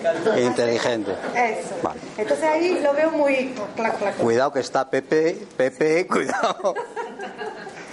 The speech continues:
Speaker 1: Bien.
Speaker 2: Bueno, pues esto. Y, y una, una cosa que, mm, ya veis que está la bandeja un poco así.
Speaker 1: Ajá.
Speaker 2: Pues eso me gusta también.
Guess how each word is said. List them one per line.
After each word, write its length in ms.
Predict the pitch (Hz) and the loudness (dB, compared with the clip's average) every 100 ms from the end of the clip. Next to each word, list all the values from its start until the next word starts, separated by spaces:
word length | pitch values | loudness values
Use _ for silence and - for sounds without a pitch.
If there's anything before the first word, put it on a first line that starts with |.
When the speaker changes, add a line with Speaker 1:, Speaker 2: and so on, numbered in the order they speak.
| - - | -12 -2
Speaker 1:
Bien. 260 | 139 131 - - | 0 0 -4 -6
Speaker 2:
Bueno, 260 | 208 196 170 - - - - - | -4 -4 -6 -10 -14 -16 -18 -4
pues 160 | 269 262 | 0 2
esto. 340 | 247 233 226 294 | 0 0 0 0
Y, 420 | 285 294 294 285 294 | 0 2 2 -2 -4
y 120 | 277 | -2
una, 560 | 285 294 311 311 302 277 | 0 2 2 2 2 0
una 140 | 277 294 | 0 0
cosa 200 | 330 349 | 0 -2
que, 260 | 311 294 269 | 0 0 2
mm, 200 | 262 247 - - - - - - - - - - - - - - - - - | 0 -2 -6 -12 -14 -14 -16 -14 -14 -14 -14 -14 -14 -14 -14 -16 -16 -14 -4
ya 140 | 220 214 | 2 4
veis 260 | 247 254 | 4 0
que 180 | - 247 | 0 0
está 220 | 233 254 | 0 2
la 80 | 233 | 2
bandeja 460 | 220 208 220 220 226 | 2 0 -2 -2 -4
un 80 | 214 | -4
poco 220 | 208 202 | -4 -2
así. 420 | 190 - 185 175 165 | -4 -4 -6 -4 -2
Speaker 1:
Ajá. 220 | 135 170 | 0 0
Speaker 2:
Pues 140 | 214 226 | -4 -6
eso 160 | 233 | -2
me 120 | 240 | -2
gusta 260 | 185 175 175 | -4 -6 -8
también. 340 | 170 180 180 | -8 -8 -8